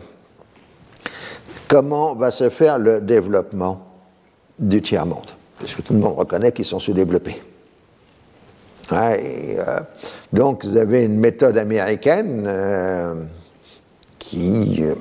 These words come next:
orientée, euh, vers le marché, vers la libre entreprise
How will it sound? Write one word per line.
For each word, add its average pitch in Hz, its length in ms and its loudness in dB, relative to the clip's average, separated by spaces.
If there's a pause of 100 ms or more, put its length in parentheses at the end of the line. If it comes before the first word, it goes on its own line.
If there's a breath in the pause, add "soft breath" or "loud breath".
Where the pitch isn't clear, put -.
(180)
orientée, 104 840 0
euh, 110 140 6
vers 95 240 2
le 104 120 2
marché, 127 640 0 (920)
vers 98 460 0
la 92 120 4
libre 92 240 -2
entreprise 147 800 0